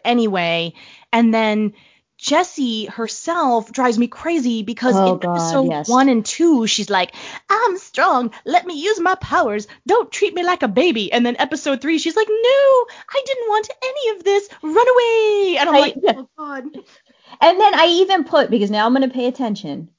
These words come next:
Speaker 2: can she read everyone that she touches?
Speaker 1: So far.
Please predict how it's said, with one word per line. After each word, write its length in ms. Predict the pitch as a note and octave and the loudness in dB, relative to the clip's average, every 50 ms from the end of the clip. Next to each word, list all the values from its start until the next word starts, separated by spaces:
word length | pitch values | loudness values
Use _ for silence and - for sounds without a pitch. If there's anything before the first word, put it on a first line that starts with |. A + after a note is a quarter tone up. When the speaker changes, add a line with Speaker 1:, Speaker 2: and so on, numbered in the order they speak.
| _ _ | _ _
Speaker 2:
can 160 | - - B3 | 2 2 2
she 260 | A#3+ A#3 - C#4+ C#4 C4+ | 2 2 0 -2 -2 -2
read 540 | A#3 G#3+ A3+ C4 C#4+ D4+ D#4 D#4+ E4 D4+ - - | -2 -2 -2 -4 -4 -4 -4 -4 -4 -4 -4 -4
everyone 640 | G#3 A#3 G#3+ G#3 A#3+ A#3+ A#3 A3 G#3+ G#3 G#3 G#3 | -4 -4 -2 -2 -2 0 0 0 -2 -2 -2 -2
that 220 | G3 G3 F#3+ F3+ - | -2 -4 -6 -6 -6
she 140 | - G3 F3+ | -8 -8 -8
touches? 680 | F#3 - D#3 C3+ - - - - - - - - - _ _ _ _ _ _ _ _ _ _ _ _ _ - A#3+ | -6 -8 -8 -8 -8 -12 -16 -14 -14 -16 -16 -16 -18 _ _ _ _ _ _ _ _ _ _ _ _ _ -20 _
Speaker 1:
So 260 | _ - - - B3+ B3 | _ -20 -14 -12 -12 -12
far. 720 | - _ - G3+ G3 C4 F4+ G4 A3+ F3+ F3+ G#3 D#4+ | -12 _ -14 -12 -12 -10 -10 -10 -8 -8 -8 -10 -12